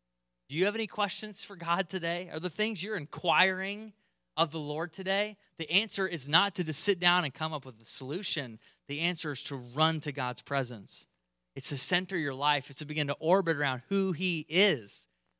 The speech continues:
That itself is the answer. I, I don't know maybe who this is for, but today I'm preaching to someone that's hungry.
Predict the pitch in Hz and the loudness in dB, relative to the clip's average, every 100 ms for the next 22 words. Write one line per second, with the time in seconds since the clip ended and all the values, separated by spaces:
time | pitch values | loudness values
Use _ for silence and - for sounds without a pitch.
0 | 123 123 175 196 180 160 - 175 180 143 | -6 6 6 6 2 0 4 8 8 8
1 | - - _ _ _ _ - 151 135 135 | 4 -20 _ _ _ _ -4 -2 0 0
2 | 147 160 147 - 180 - 180 233 202 196 | 2 2 0 0 -2 4 4 4 4 4
3 | 180 151 _ _ - 165 160 156 214 196 | 4 2 _ _ 2 6 6 4 0 2
4 | - 156 - 190 156 151 - 147 156 160 | 2 -2 -6 -4 -4 -8 -12 2 2 4
5 | 160 156 - 165 170 - 147 127 151 139 | 0 -4 0 2 4 2 2 4 4 2
6 | 131 123 - 135 135 120 120 107 | -2 -4 -2 0 0 -2 -4 -6